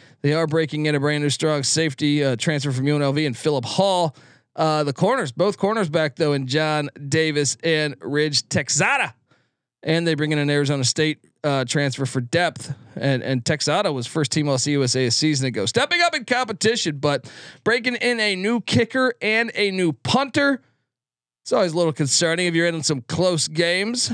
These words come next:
Um, but, yeah, I wanna key in on the coordinator hires because obviously Eric Morris has been, he's been an O C a long time, but he brought in, uh, his guy from Washington State, Jordan Davis. He was an analyst, uh,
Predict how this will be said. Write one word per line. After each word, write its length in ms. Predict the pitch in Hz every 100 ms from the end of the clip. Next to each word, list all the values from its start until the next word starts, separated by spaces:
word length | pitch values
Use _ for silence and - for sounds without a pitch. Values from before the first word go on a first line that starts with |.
| 208 - -
Um, 720 | 156 156 151 147 135 135 127 - _ _
but, 400 | 165 170 160 - - _ _ _ 143
yeah, 260 | 202 117 - -
I 120 | 185
wanna 200 | 254 233
key 280 | - 233 220
in 100 | 208
on 100 | 175
the 60 |
coordinator 400 | 156 185 165 139
hires 300 | 135 123 113
because 440 | - 135 156 139 131 - - _
obviously 360 | - 175 160 131
Eric 220 | 170 151
Morris 480 | 156 151 143 127 - _
has 220 | 139 143
been, 380 | 127 143 131 123 -
he's 260 | 135 139 127
been 160 | 151
an 80 | 139
O 140 | 135
C 240 | 123 147 143
a 60 |
long 180 | 135 131
time, 180 | 151 131
but 120 | 127
he 80 | 170
brought 280 | 165 185 180
in, 280 | 180 170 139 _ _ _ _ _ _ -
uh, 300 | 147 143 139
his 220 | 165 139
guy 240 | 160 156
from 160 | 147 143
Washington 400 | 147 147 147 123
State, 320 | - 165 139
Jordan 340 | 131 151 143
Davis. 420 | 123 143 151 143 135
He 60 |
was 120 | 127
an 80 | 120
analyst, 480 | 113 147 147 143 131
uh, 240 | 139 139